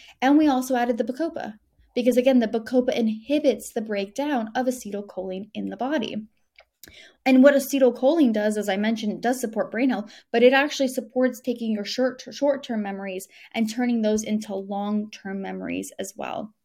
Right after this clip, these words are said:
Okay. It also plays a central role in the syna-, synaptic plasticity. So we think about how our brain and that plasticity, and we wanna kind of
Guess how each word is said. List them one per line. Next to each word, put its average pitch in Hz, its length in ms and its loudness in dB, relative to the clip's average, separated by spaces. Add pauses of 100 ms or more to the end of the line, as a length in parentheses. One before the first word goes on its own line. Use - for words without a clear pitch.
(100)
Okay. 208 380 -6 (180)
It 226 60 0
also 254 260 2
plays 233 300 0
a 208 80 -4
central 202 580 -6
role 196 460 0 (180)
in 226 120 0
the 220 80 2
syna-, 214 480 -2 (140)
synaptic 240 920 -2
plasticity. - 1120 -10
So - 160 -6
we 220 160 -2
think 233 160 0
about 214 440 -2
how 220 180 0
our 202 180 2
brain 202 460 -2
and 196 80 -6
that - 120 -12
plasticity, 208 640 -6
and 196 120 -6
we 202 80 -4
wanna 196 220 -8
kind 208 180 -8
of 202 80 -12